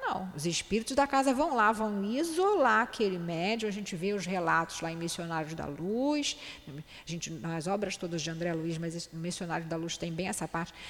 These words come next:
que eles isolam os médios. No Memórias do Suicida também fala desse trabalho de isolar aqueles médios que não estão ali em, em acordo com o trabalho, pra que o paciente não seja prejudicado. Mas olha o trabalho que vai dar pra espiritualidade.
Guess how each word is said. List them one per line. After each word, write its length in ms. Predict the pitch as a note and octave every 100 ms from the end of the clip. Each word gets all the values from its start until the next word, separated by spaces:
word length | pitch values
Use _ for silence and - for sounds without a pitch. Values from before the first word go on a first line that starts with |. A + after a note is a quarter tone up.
| -
que 80 | -
eles 300 | E3+ D#3+ D3+
isolam 680 | C4+ D4 F#3+ F3 F3+ G3+ F#3
os 120 | E3
médios. 360 | E3+ F3 D#3+ E3+ - -
No 120 | F3+
Memórias 440 | F#3 F#3+ G3 G3+ G3+
do 120 | F#3+
Suicida 520 | - G3 F#3+ - F#3
também 340 | - F3+ F3 F#3
fala 580 | - F3 F3 G#3+ G#3+
desse 260 | F3 E3+ -
trabalho 460 | - E3 E3+ E3 D#3
de 160 | D3+
isolar 340 | E3 E3 E3+ E3+
aqueles 340 | - F3 D#3+
médios 440 | E3+ F3 E3 D#3+
que 100 | -
não 240 | E3+ F#3 A#3+
estão 420 | A#3 - G3 F#3
ali 380 | E3+ E3+ E3+ E3+ -
em, 80 | F3+
em 80 | F3+
acordo 580 | F3 - F#3 F3+ F#3 E3
com 240 | - E3
o 60 | D#3+
trabalho, 680 | - D#3 D#3+ F3 A#3 C#4 - - - -
pra 120 | F3
que 120 | -
o 20 | F#3+
paciente 560 | F#3 F#3+ - F#3 -
não 80 | B3
seja 220 | C4 C#4
prejudicado. 680 | C#4+ C#4+ C4+ D#4+ G4+ G#3 F3
Mas 200 | F3+ D#3+
olha 160 | A#3 F4
o 40 |
trabalho 460 | G#4 D4+ A3+ D#4+ F4
que 80 |
vai 160 | E4 E4
dar 140 | D4+
pra 80 | D4+
espiritualidade. 760 | D4 C#4+ C#4+ D4 D4 G3+ D#3+